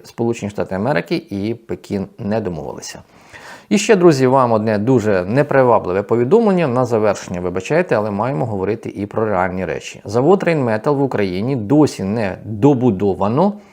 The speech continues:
через бюрократичні перепони. Про це заявив гендиректор Rheinmetall Армін Папергер. Точніше сказати, не побудовано.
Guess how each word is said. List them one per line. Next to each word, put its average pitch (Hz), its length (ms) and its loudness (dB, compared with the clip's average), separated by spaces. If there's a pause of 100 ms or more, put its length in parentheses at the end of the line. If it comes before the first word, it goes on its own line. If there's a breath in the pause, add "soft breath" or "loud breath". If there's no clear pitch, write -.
(240 loud breath)
через 127 300 2
бюрократичні 104 680 -4
перепони. 143 680 -2 (200)
Про 120 120 -4
це 110 160 -2
заявив 123 460 0
гендиректор 110 640 -2
Rheinmetall 104 560 -4
Армін 110 380 -2 (300 soft breath)
Папергер. 95 560 -4 (360 loud breath)
Точніше 156 400 0
сказати, 170 540 0
не 131 280 2
побудовано. 87 1000 0